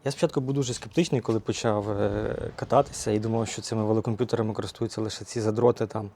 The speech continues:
ну, в лапках задроти, які там ноги голять, і, е, всі такі в облягаючому латексі катаються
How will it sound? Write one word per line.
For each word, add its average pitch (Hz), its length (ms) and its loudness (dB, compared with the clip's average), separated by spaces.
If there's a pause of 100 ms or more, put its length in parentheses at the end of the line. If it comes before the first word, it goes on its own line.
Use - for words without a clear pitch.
ну, 123 120 0
в 104 60 0
лапках 107 300 2
задроти, 107 420 0 (560)
які 113 140 0
там 104 140 -2
ноги 131 240 4
голять, 113 500 2
і, 120 220 -4 (600)
е, 113 640 -4
всі - 180 -10
такі 117 360 -4
в 113 80 0
облягаючому 113 800 0
латексі 117 400 -2
катаються 123 600 0